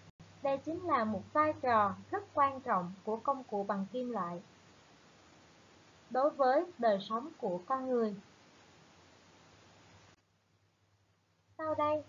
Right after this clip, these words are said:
cô mời các em cùng quan sát những hình ảnh để cho ta thấy được sự quan trọng của việc xuất hiện công cụ bằng kim loại. Đó chính là con người có thể làm việc,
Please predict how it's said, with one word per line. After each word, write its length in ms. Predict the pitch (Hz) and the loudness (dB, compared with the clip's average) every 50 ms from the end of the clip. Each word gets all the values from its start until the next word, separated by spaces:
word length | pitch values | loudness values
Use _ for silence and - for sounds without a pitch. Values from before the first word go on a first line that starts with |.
| - - - - | -14 -20 -16 0
cô 140 | - 269 269 | 2 2 2
mời 200 | 262 262 233 214 - | 2 0 -2 -2 -2
các 140 | - 311 311 - | -4 -6 -6 -4
em 280 | - 269 285 285 277 277 - - | -2 -2 -2 -2 -4 -6 -10 -6
cùng 220 | - 226 208 202 190 | -4 -2 -2 -2 -2
quan 200 | 233 233 240 233 233 - | -2 -2 -2 -6 -8 -6
sát 180 | 277 294 339 392 403 - 247 | -2 -2 -2 -2 -4 -8 -10
những 240 | 226 - 240 277 | -10 -10 -10 -10
hình 180 | 294 254 226 214 | -8 -8 -6 -6
ảnh 220 | 196 180 175 208 285 - - - - - - - | -6 -6 -8 -8 -10 -10 -14 -20 -20 -20 -16 -8
để 180 | - 202 220 247 - | -4 -2 -2 -2 -4
cho 60 | 285 262 262 - | -6 -6 -4 -4
ta 140 | 277 269 277 - | -6 -6 -6 -8
thấy 200 | 254 254 294 330 | -8 -8 -6 -2
được 260 | 294 247 220 202 196 - - - - - - _ - - - - - | 0 0 2 0 -2 -4 -10 -20 -20 -20 -20 _ -20 -20 -14 -6 -4
sự 220 | 226 196 190 196 - - | -2 -2 -2 -4 -2 -2
quan 220 | 285 294 294 269 | -2 -2 -2 -6
trọng 240 | 269 247 190 180 175 185 190 - - - - - - | -6 -6 -6 -6 -6 -8 -12 -14 -18 -20 -20 -20 -10
của 340 | - 214 190 190 185 196 208 - | -6 -4 -4 -2 -2 -4 -6 -6
việc 220 | 233 214 185 - - | -6 -6 -6 -6 -10
xuất 200 | 359 392 - - | -12 -14 -10 -8
hiện 260 | 247 196 185 180 190 - - _ _ _ | -6 -6 -6 -8 -8 -12 -18 _ _ _
công 220 | 285 277 262 262 | -2 -2 -2 -4
cụ 280 | - 262 220 190 175 - - | -4 -2 -2 -2 -2 -4 -6
bằng 200 | 233 226 220 214 196 - - | -6 -4 -4 -6 -8 -10 -10
kim 140 | 262 254 | -8 -8
loại. 360 | 262 247 220 196 185 185 180 - - - - - - - - - - - - - - - - - - - - - - - | -6 -4 -4 -4 -4 -6 -6 -10 -14 -20 -20 -20 -20 -20 -20 -20 -20 -20 -20 -20 -20 -20 -20 -20 -18 -18 -16 -16 -12 -2
Đó 120 | - 285 311 - | 0 0 0 0
chính 180 | 330 339 370 359 | -2 -6 -4 -2
là 200 | 330 294 262 233 | 0 0 0 0
con 360 | 233 - 277 285 285 285 277 | 0 0 0 0 0 -2 -2
người 280 | 262 247 233 220 214 196 - - - - - - | -2 0 0 0 0 -2 -8 -16 -20 -20 -14 -4
có 120 | - 339 349 | -4 -4 -4
thể 420 | 349 262 214 190 190 190 214 269 302 - - - - - - - - - | -2 -4 -4 -2 -2 -2 -4 -6 -10 -14 -20 -20 -20 -20 -20 -20 -16 -8
làm 260 | 254 254 240 226 226 226 - | -4 -2 -2 -2 -2 -4 -2
việc, 260 | 226 220 214 202 | 0 0 0 0